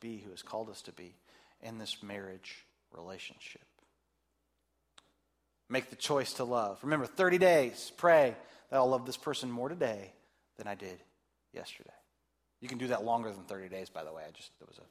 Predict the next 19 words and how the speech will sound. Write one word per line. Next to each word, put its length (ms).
starting 380
point. 180
Colossians 440
three 180
fourteen 460
says, 280
"And 120
over 240
all 160
these 180
virtues, 460
put 200
on 260
love, 280
which 200
binds 420
them 160
all 140
together 460